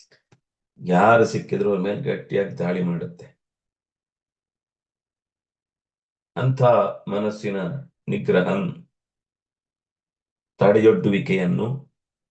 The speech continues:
ವಾಯೋಹೋ, ಗಾಳಿಯ, ನಿಗ್ರಹಂ ಇವ,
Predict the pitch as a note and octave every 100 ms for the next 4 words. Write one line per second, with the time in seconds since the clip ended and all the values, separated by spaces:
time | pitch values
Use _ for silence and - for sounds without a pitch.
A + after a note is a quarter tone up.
0 | - F#2+ G2 G2 F#2 F#2 F#2 F#2+ E2 -
1 | G2+ G2 G2 F#2 G2+ C3+ - _ _ _
2 | _ _ _ _ _ _ _ _ _ _
3 | _ _ _ _ _ _ _ _ _ _
4 | _ _ _ _ - C#3+ C3+ C3+ C3 A#2+
5 | A#2+ A#2+ A#2+ - G#2+